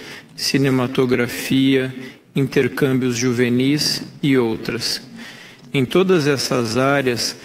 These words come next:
trabalhamos intensamente ao longo de praticamente todo o ano, e a prática mostra que estamos no caminho certo. A prática mostra que demos um bom e acertado passo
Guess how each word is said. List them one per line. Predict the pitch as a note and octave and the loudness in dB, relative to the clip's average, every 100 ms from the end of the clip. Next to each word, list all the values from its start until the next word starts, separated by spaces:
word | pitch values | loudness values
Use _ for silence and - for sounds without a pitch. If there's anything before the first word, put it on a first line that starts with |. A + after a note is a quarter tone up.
| - - _ | -20 -20 _
trabalhamos | - C3+ B2+ B2+ B2+ C3+ C3+ B2 | -4 0 2 2 4 2 2 0
intensamente | C#3 C#3 - E3 E3 - D3 C3 C#3 C3+ - | 0 0 2 2 2 0 0 2 0 0 0
ao | C3 | 2
longo | B2 C3+ C#3 C3 | 2 2 2 0
de | A#2+ | 0
praticamente | A#2 - C#3 C3+ - C3+ B2+ C3 B2+ - | -2 0 0 -2 -2 0 2 0 -2 -6
todo | - - D3+ D#3+ D#3 | -6 0 2 2 2
o | C#3 B2+ | 4 2
ano, | A#2+ A#2 A2 G#2+ - - - - - | 2 -2 -4 -8 -16 -20 -20 -20 -10
e | - C3+ | -2 0
a | |
prática | B2+ - C#3 C#3 - - C#3 | 0 0 0 0 -2 -2 -2
mostra | B2+ B2+ B2+ A2 - A#2+ B2 - - - | 0 0 -2 -4 -4 -4 -6 -10 -20 -20
que | - B2+ | -8 -6
estamos | - - C3 C3 A#2 | -4 0 0 0 -2
no | B2+ | -2
caminho | - B2+ B2+ C3 | -2 0 0 0
certo. | A2+ - - - - - - - | -2 -4 -2 -4 -8 -14 -18 -18
A | - - | -12 -12
prática | - C3 A#2+ - - | -6 -4 -2 -2 -2
mostra | C3 A#2+ A#2+ A#2 B2 | 0 0 -2 -4 -6
que | B2 A#2 | -4 -2
demos | A#2 A#2+ A#2 G#2+ | 0 0 -2 -2
um | A#2+ | -2
bom | A2 A#2+ C#3 | 0 0 0
e | D3+ | 0
acertado | B2 A#2 B2 A#2 A#2+ A#2 A#2 | -2 -4 -6 -4 -2 -2 -4
passo | - A2+ A2+ - - | -2 -2 -2 -4 -10